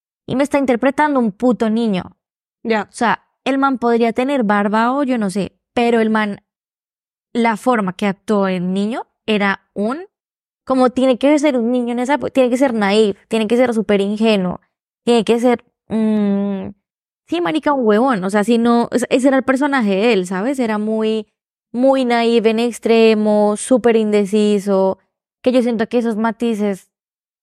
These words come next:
Speaker 1: cuadran cuando alguien sabe actuar así, ¿sabes?
Speaker 2: Ya.
Speaker 1: Entonces, claro, yo lo he visto a él en un montón de entrevistas y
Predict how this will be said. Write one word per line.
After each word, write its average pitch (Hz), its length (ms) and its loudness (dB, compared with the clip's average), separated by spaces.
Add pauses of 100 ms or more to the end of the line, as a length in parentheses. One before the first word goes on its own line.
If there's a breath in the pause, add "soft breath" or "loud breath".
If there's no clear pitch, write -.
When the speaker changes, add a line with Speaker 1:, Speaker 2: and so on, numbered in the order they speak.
(180)
Speaker 1:
cuadran 226 480 0
cuando 247 340 0
alguien 185 640 -2
sabe 202 300 0
actuar 185 320 -4
así, 196 400 -4
¿sabes? 226 420 -2
Speaker 2:
Ya. 220 300 -6 (340)
Speaker 1:
Entonces, 214 560 -2
claro, 233 240 0
yo 202 160 2
lo 208 80 2
he 196 40 4
visto 202 200 -2
a 196 80 2
él 196 80 0
en 185 140 -2
un 190 80 -4
montón 190 320 -4
de 190 80 -2
entrevistas 214 600 -2
y 208 420 -4